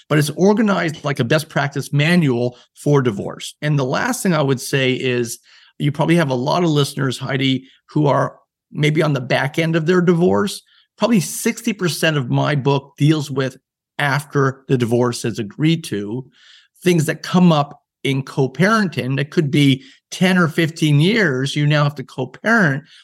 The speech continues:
with somebody you did not live with. So even if you are done with your divorce and it's negotiated and signed,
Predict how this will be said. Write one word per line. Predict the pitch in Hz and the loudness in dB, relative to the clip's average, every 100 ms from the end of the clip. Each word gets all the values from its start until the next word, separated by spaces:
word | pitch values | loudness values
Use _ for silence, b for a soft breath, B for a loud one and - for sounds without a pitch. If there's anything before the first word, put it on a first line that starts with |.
| - | -2
with | 147 | 0
somebody | 165 151 143 | 0 0 2
you | 139 135 135 135 | 2 2 0 2
did | 135 123 | 0 0
not | 135 131 - | 0 -2 -6
live | 127 120 123 | -4 -2 0
with. | 113 110 98 | -2 -8 -6
So | - 143 | -4 -2
even | 190 220 247 220 | -2 -2 0 0
if | 160 | 2
you | 160 147 | 2 4
are | 135 | 2
done | 113 131 156 180 | 0 0 2 2
with | 151 131 | 2 0
your | 127 | 0
divorce | 120 101 139 165 127 120 - 139 | 0 2 4 4 2 -4 -10 -6
and | 139 | -4
it's | 127 - | -4 -6
negotiated | 120 135 151 147 139 127 131 127 B - | -8 -4 -4 -4 -4 -2 -4 -6 B -12
and | 107 110 | -10 -8
signed, | - 233 277 208 127 135 | -6 -2 0 2 2 -2